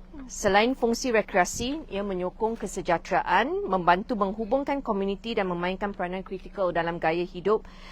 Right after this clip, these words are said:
uh, sihat dan, uh, memainkan peranan kritikal dalam daya tahan iklim.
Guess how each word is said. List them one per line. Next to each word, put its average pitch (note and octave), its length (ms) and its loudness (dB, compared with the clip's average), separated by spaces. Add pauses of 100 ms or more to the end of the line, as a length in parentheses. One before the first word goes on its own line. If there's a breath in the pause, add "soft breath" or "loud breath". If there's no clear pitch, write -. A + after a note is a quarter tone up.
(140 loud breath)
uh, E3+ 600 4
sihat G3+ 560 0
dan, A#3 360 6 (400 loud breath)
uh, F#3+ 360 6
memainkan G3+ 440 0
peranan G#3+ 320 2
kritikal A#3 360 0
dalam F#3 280 4
daya F#3 280 6
tahan F#3 360 0
iklim. D#3+ 400 -2